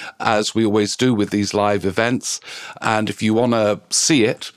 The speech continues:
you can subscribe to Patreon. It's still there recorded. And Patreon subscribers who couldn't make it obviously can get access to it.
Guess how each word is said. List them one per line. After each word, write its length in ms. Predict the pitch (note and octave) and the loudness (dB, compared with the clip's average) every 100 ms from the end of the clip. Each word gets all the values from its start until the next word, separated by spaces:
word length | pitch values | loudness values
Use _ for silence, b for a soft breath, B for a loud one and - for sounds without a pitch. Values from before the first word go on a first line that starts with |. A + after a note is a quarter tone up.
| - | -4
you 160 | A#2+ A#2 | 0 0
can 220 | - A2 | 0 -2
subscribe 580 | G2 F#2 - B2+ A2 G#2 | -2 -6 -4 0 0 0
to 80 | - | -2
Patreon. 480 | - G2+ - A2+ G#2 | 0 0 0 -2 -2
It's 100 | - | -2
still 300 | - A#2 G#2+ | 0 2 2
there 240 | A2+ G#2+ | 2 0
recorded. 600 | F#2 - C3 B2 B2+ B2+ B B - | -2 0 0 2 0 -2 B B -8
And 160 | F#2+ - | -6 0
Patreon 380 | A2+ - G2+ | 0 0 -4
subscribers 580 | - - - G#2+ G2 G2 | -4 -8 -2 0 0 -2
who 80 | G2 | -4
couldn't 320 | - C#3 - | -2 -2 0
make 240 | F#2 F#2 G#2+ | -2 -2 -2
it 160 | F#2 | -2
obviously 380 | F#2+ F2+ - F#2+ | -4 -4 -6 -6
can 180 | - F#2 | -4 -4
get 180 | G2 F#2 | -2 -4
access 400 | G2 - F#2+ - | -6 -6 -8 -4
to 120 | A2 | -2
it. 160 | G#2+ | -2